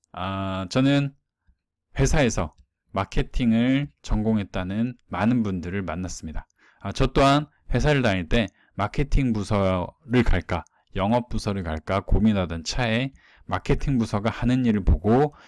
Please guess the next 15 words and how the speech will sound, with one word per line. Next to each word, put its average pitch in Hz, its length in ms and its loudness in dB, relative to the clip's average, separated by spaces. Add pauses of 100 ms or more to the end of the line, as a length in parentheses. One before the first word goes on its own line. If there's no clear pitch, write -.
(200)
아, 82 220 -4
차라리 139 360 2
좀 131 220 -4
더 107 80 2
액티브한 92 560 0
영업 95 320 -4
부서로 87 420 -6 (220)
간 95 180 0
적도 92 240 -8
있습니다. 85 420 -6 (680)
아, 202 400 0
일반 185 320 2
회사에서 127 480 2
마케팅 113 560 0
부서, 101 300 -4